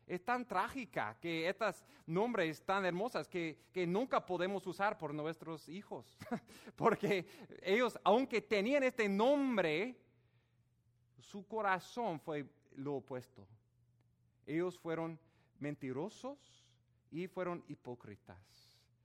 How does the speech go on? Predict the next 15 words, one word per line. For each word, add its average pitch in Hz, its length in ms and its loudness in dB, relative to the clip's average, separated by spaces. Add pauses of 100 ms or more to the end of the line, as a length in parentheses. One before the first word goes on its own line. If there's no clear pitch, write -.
(160)
Fueron 135 240 -6
codiciosos 127 1080 -10
y 123 120 -8
no 123 160 -6
misericordiosos. 113 1000 -12 (1000)
Ellos, 190 440 0 (200)
mirando 180 640 4
el 208 100 6
ejemplo 220 540 0
de, 170 160 -4
de 160 180 -2
Bernabé 165 600 2
y 170 80 -2
de 147 120 0
otros, 196 400 -4